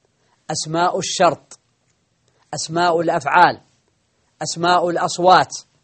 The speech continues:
بعض الأسماء المركبة، وهم يق-، يقصدون بها الأعداد المركبة من أحد عشر إلى تسعة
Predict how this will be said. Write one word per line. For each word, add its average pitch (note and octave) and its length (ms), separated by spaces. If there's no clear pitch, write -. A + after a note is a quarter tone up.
بعض D3+ 440
الأسماء F3 800
المركبة، E3+ 760
وهم D3+ 200
يق-، D#3+ 280
يقصدون E3+ 380
بها E3 160
الأعداد D#3+ 420
المركبة D#3 520
من D3 160
أحد E3 260
عشر E3+ 320
إلى E3 200
تسعة E3 260